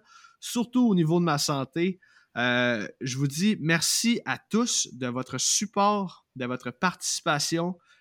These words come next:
et de tous les bons mots que vous m'avez écrits tout au long de l'année. J'ai vécu des expériences incroyables, autant le Festipod que le Requiem. Vous m'avez fait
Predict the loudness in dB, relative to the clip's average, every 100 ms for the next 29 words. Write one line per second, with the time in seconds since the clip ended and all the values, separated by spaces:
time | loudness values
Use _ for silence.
0 | _ 0 2 2 0 -6 _ 6 8 8
1 | 4 4 2 4 2 0 -2 -2 -2 0
2 | 0 0 -2 -4 -4 -2 -4 0 2 2
3 | 0 -2 -2 0 0 0 -2 0 0 0
4 | -4 -2 -2 -4 -6 -2 -2 0 -2 -4
5 | -2 -2 2 2 0 -4 -14 -20 _ -6
6 | -2 0 0 -2 -2 -2 -2 -8 -6 0
7 | 0 0 -6 -8 -4 -2 -2 -4 -6 0
8 | 2 4 4 0 -2 -8 _ _ _ -14
9 | -6 -2 2 2 2 -2